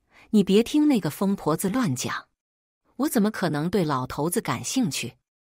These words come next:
我那是被单位的女同事骗了。她明明跟老男人在一起了，还说自己是单身，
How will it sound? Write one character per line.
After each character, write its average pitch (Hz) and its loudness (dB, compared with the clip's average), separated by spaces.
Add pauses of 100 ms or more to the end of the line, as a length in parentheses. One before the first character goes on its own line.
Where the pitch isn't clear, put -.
(420)
我 202 4
那 247 4
是 233 -2
被 220 4
单 254 2
位 262 4
的 196 0
女 151 0
同 160 -2
事 262 0
骗 285 -4
了。 120 -8 (680)
她 - 0
明 254 8
明 247 6
跟 311 2
老 175 2
男 139 0
人 165 2
在 175 -2
一 147 -2
起 - -4
了， 123 -2 (180)
还 - -2
说 180 2
自 180 -2
己 127 -6
是 - -4
单 170 0
身， 208 0